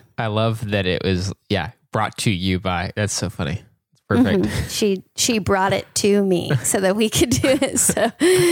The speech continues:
Speaker 2: thanks, Nicole, for your help, and go check out her Instagram. She's incredibly talented,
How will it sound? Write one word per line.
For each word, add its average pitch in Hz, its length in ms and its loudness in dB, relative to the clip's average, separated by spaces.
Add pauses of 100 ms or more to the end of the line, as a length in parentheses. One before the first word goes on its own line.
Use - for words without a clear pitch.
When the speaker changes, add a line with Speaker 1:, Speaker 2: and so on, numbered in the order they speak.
(320)
Speaker 2:
thanks, - 460 0
Nicole, 202 480 2
for 185 420 2
your 170 160 0
help, 220 380 -2 (100)
and - 440 -4
go 196 120 2
check - 220 -4
out 185 160 -4
her 190 100 -4
Instagram. 220 520 -4
She's 185 220 -2
incredibly 208 420 0
talented, 214 640 0